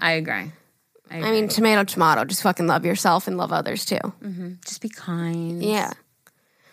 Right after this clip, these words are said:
Speaker 1: So I feel like I, I'm so repetitive with the just be kind.
Speaker 2: <laughs>
Speaker 1: I really think, like, it's just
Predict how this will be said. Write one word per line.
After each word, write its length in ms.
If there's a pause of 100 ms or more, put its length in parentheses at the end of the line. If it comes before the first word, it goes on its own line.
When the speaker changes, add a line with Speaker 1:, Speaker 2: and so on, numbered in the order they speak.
(160)
Speaker 1:
So 280 (260)
I 60
feel 140
like 160
I, 160
I'm 180
so 220
repetitive 600
with 140
the 80
just 340
be 80
kind. 360
Speaker 2:
<laughs> 60
Speaker 1:
I 380
really 420
think, 560
like, 240
it's 280
just 200